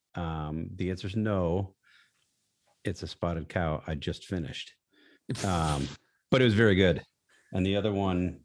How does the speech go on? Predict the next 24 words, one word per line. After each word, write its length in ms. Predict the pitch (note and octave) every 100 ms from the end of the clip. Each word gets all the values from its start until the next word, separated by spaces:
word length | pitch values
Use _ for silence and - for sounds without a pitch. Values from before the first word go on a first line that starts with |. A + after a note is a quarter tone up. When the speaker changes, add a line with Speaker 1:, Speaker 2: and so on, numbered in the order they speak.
| _ -
Speaker 1:
for 300 | - F#2+ F2
Wisconsin 520 | F2 - F#2 E2+ F2
people, 380 | - E2+ F2 D#2+
this 240 | F2+ -
is 140 | F2 F2
League 320 | F2+ A2+ G#2+
Night 340 | - D2 - _ _ _ _ - _
from 280 | - F2+ D#2
Door 260 | D2+ F2+ E2+
County 260 | F2+ E2+
Brewing 280 | E2 F2 D2+
Company. 400 | D#2+ D#2 - - _ _ _ _ - - _ _ _ _ _ -
High 140 | D#2+
quality. 420 | E2 D#2+ D2 C#2+ C2+ -
Wisconsin 460 | - C#2+ E2+ -
is 100 | D#2
still 200 | - -
a 40 | C#2+
good 200 | D2 C#2
beer 160 | D2
state. 280 | D2+ - A1+ - _ _ - - _ -
Um, 480 | A2 G2 F2+ D#2 -
okay, 180 | A2 G#2
real 560 | F#2 G#2 A#2 G#2 F#2